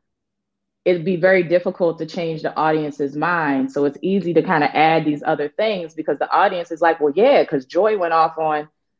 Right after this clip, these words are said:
such and such at the reunion. That's how she is. That's the person she is. So you know what? We're gonna sit here and throw this, these other things in there," because truth be told, I mean, for all of us, a lot of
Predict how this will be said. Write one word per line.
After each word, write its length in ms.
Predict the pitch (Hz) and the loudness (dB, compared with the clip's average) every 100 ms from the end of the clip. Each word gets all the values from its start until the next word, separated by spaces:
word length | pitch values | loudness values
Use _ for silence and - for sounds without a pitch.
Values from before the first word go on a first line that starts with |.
| _ | _
such 240 | 202 196 | 2 2
and 80 | 185 | 2
such 180 | 180 170 | 2 2
at 80 | 151 | 2
the 80 | |
reunion. 840 | 143 143 196 240 196 160 151 156 - _ - | 2 4 6 6 6 4 2 -2 -10 _ -4
That's 300 | 175 202 - | 2 2 2
how 160 | 202 165 | 2 2
she 300 | 170 170 185 | 2 0 4
is. 220 | 196 147 - _ - | 6 4 -2 _ -4
That's 280 | 135 196 220 | 0 0 0
the 80 | 175 | -4
person 320 | 175 160 156 | -2 -2 -4
she 260 | - 175 196 | -8 0 2
is. 220 | 139 - | 2 0
So 60 | |
you 180 | 156 180 | -4 -2
know 180 | 185 190 | 0 2
what? 280 | 190 196 147 | 4 2 2
We're 120 | 214 | 0
gonna 200 | 196 170 | 2 -4
sit 240 | 165 165 165 | 0 0 2
here 300 | 165 156 151 | 2 2 2
and 180 | 143 135 | 0 2
throw 240 | 160 180 | 6 6
this, 240 | 175 165 _ _ | 4 0 _ _
these 200 | 165 165 - | -10 -6 2
other 240 | 220 196 | 2 2
things 600 | 190 180 156 156 147 143 _ _ _ _ _ | 2 2 2 0 -2 -4 _ _ _ _ _
in 220 | 175 180 | 0 2
there," 500 | 165 160 151 147 151 _ | 2 2 4 2 -2 _
because 340 | 196 196 202 196 | 0 2 2 2
truth 240 | 233 233 | 0 0
be 140 | 208 202 | -2 -2
told, 300 | 226 226 - | 2 4 4
I 80 | 208 | 2
mean, 220 | 202 196 - - - | 0 -2 -6 -14 -2
for 140 | 175 | 0
all 280 | - 190 220 | 2 4 4
of 100 | 185 | 2
us, 200 | 202 202 | 0 0
a 60 | 170 | -2
lot 300 | 165 175 180 | -2 0 -2
of 260 | 180 160 | -4 -6